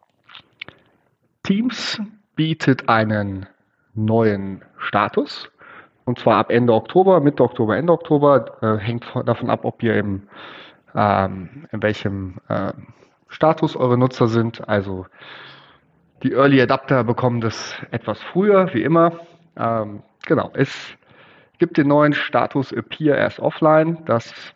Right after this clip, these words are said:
bedeutet, dass ihr keine, äh, Nachrichten bekommt und es, ihr seid nicht weg oder es sieht so aus, als wärt ihr gar nicht da. Ähm,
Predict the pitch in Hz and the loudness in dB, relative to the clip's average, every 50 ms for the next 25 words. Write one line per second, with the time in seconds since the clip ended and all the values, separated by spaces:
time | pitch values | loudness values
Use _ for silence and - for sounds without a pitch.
0 | _ _ - 113 104 107 113 123 127 - 131 120 - - - - - 107 - - | _ _ -6 -2 0 2 2 2 2 2 -2 -2 -4 -8 -10 -6 -6 -6 -4 -4
1 | 104 107 110 - 117 113 117 123 127 127 123 123 123 123 - - - - - - | -8 -8 -4 0 2 2 2 4 4 4 2 2 2 0 -4 -14 -20 -20 -20 -20
2 | - - _ - 104 101 101 104 113 143 - - 175 - - - 139 131 - - | -20 -20 _ -6 -4 -2 0 0 0 0 -2 -2 -6 -8 -4 -2 -2 0 2 2
3 | 135 139 135 135 113 110 107 107 107 - - - 107 104 - - - - - - | 0 0 0 0 0 0 0 0 -4 -6 -2 0 0 0 0 -2 -6 -8 -8 -8
4 | - - 107 101 110 - - - 110 - - - 151 165 - - 135 113 110 110 | -6 -4 -2 0 -2 -2 -2 -6 -12 -8 -2 -2 -2 0 0 0 0 0 2 2
5 | 107 101 101 104 101 98 - - - - 160 104 101 - - - - 120 113 - | 2 4 2 2 0 -2 -6 -14 -14 -12 -10 -10 -10 -10 -8 -4 -4 -4 -4 -2
6 | - 110 107 110 - 117 - - - 110 104 - 107 98 104 98 - 104 - - | -2 -2 0 2 2 0 0 0 0 -2 0 0 0 0 0 0 -2 -2 0 2
7 | 117 127 135 139 - - - _ _ _ _ _ _ _ _ _ _ _ _ _ | 2 4 2 0 -2 -8 -20 _ _ _ _ _ _ _ _ _ _ _ _ _
8 | _ - - - - - - - - - - - - - _ _ _ _ _ _ | _ -20 -20 -20 -20 -20 -20 -20 -20 -20 -20 -20 -20 -20 _ _ _ _ _ _
9 | - - 107 104 104 98 95 117 | -6 -4 -4 -4 -4 -6 -8 -12